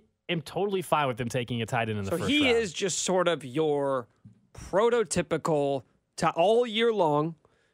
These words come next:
Speaker 2: He wa-, even in the beginning of the season, he was regarded as a top fifteen prospect in America. He was regarded as the number one tight end prospect. He's just sort of your tight end prototype. He's not this, um, you know, Luke Musgrave, the guy out of Oregon State, who's this speedster,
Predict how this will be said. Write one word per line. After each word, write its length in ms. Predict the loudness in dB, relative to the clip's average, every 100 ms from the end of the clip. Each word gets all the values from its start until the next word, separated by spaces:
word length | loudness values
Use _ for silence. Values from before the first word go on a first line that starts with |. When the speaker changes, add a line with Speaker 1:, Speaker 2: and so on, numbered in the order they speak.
| _
Speaker 2:
He 220 | 0 2
wa-, 120 | 4 2
even 300 | 2 -2 -4
in 200 | -6 -8
the 80 |
beginning 480 | -10 -8 0 2 4
of 40 | 2
the 40 |
season, 300 | 2 0 -2
he 180 | 0 2
was 200 | 2 0
regarded 500 | 2 4 4 4 2
as 140 | 2 0
a 60 |
top 280 | 2 2 2
fifteen 400 | -2 0 -2 0
prospect 480 | 0 0 -2 -6 -4
in 60 |
America. 380 | 0 0 2 0
He 60 | 0
was 140 | -2
regarded 420 | -4 0 0 0
as 120 | -2 -4
the 100 | -4
number 260 | -2 -2
one 220 | -4 -6
tight 220 | -6 -4 -2
end 160 | 0
prospect. 440 | 2 0 0 -4 -4
He's 180 | -6
just 220 | -4 -4 0
sort 200 | 0 0
of 140 | -2 -10 -20 _ _
your 180 | -2 -2
tight 300 | 2 2 4
end 180 | -2 -2
prototype. 560 | -2 -2 -4 -8 -4
He's 180 | -4 2
not 280 | 2 2 0
this, 280 | -2 0 0
um, 400 | 2 0 -4 -10 -20 -20 _
you 60 | 0
know, 100 | 2
Luke 240 | 2 2
Musgrave, 360 | 2 2 2 2
the 60 |
guy 200 | 2 2
out 60 | 2
of 120 | -2 -4
Oregon 320 | 0 0 2 0
State, 540 | -2 0 0 0 -2
who's 220 | -4 -6
this 160 | -8 -8
speedster, 960 | -8 -4 -2 -2 -4 -4 -2 -2 -4